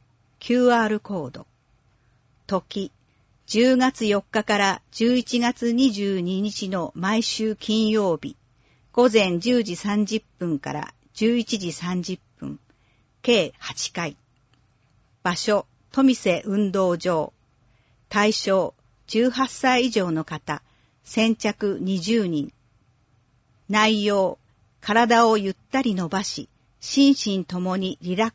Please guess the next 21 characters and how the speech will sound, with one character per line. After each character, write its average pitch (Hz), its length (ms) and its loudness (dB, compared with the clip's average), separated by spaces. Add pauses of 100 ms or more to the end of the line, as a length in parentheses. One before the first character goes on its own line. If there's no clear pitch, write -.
ク - 100 -14
ス 185 100 -10
し - 200 -10
ま 151 120 -10
す。 - 200 -20 (920)
費 262 160 2
用、 196 300 2 (160)
六 180 200 -6
千 185 380 -2
円。 165 240 -6 (800)
持 185 140 -4
ち 269 200 2
物、 202 380 0 (580)
運 240 260 4
動 233 240 6
が 226 160 2
で 208 140 0
き 254 160 -2
る 190 120 0
服 - 220 -6
装、 170 380 -4